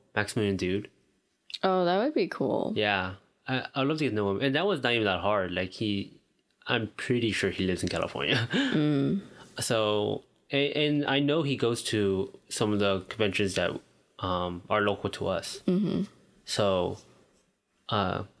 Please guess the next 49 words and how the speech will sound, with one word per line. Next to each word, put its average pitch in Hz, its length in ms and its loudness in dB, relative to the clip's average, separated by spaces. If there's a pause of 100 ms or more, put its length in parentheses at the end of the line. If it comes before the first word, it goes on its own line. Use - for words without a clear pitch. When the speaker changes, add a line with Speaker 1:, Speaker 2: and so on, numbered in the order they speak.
(160)
Speaker 1:
I 135 60 -2
would 131 80 2
love 135 200 0
to 135 100 -2
get 117 160 -2
to 110 40 -4
know 101 140 2
him, 92 80 -2
especially 147 380 -2
since 117 220 -2
he's 110 180 -4
the 113 60 -4
person 101 360 -2
who 107 80 -4
got 95 240 0
me 98 180 0
into 95 200 -4
fighting - 240 -2
games. 185 440 -2
Speaker 2:
Mm-hmm. - 840 -2
Speaker 1:
Um, 95 480 0 (480)
I 131 60 0
would 120 100 2
love 120 140 0
to 131 100 -2
get 113 140 -2
to 101 60 -2
know 95 180 2
him 101 240 -2 (760)
and 95 360 0
just, 98 300 -2 (320)
you 254 80 -2
know, 247 220 0 (2000)
have 104 180 -2
lunch 104 260 -4
together 107 220 0
or 104 40 0
something 120 220 0
like 139 100 -2
that. 131 160 -2 (1200)
Speaker 2:
Yeah, 220 140 2
that's 269 180 2
a 320 60 4
lot 277 200 2
of 208 60 0
people 190 260 2
that 165 120 2
I'm 165 140 2
like, 208 220 0